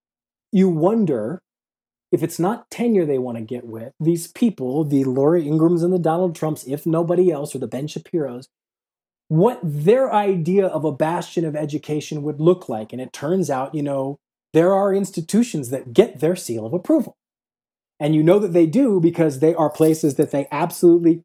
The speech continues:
must stop on the speaking tour, where they all speak like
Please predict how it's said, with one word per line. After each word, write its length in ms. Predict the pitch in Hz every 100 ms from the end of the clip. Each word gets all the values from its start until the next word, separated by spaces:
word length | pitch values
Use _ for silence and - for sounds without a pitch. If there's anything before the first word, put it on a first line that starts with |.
| _
must 380 | 127 151 180 -
stop 380 | - 127 123 -
on 220 | 151 175
the 60 | 196
speaking 380 | - 269 196 151
tour, 280 | 123 107 - _ _
where 120 | 151
they 100 | 143
all 180 | 160 180
speak 460 | - - 254 - -
like 240 | 120 -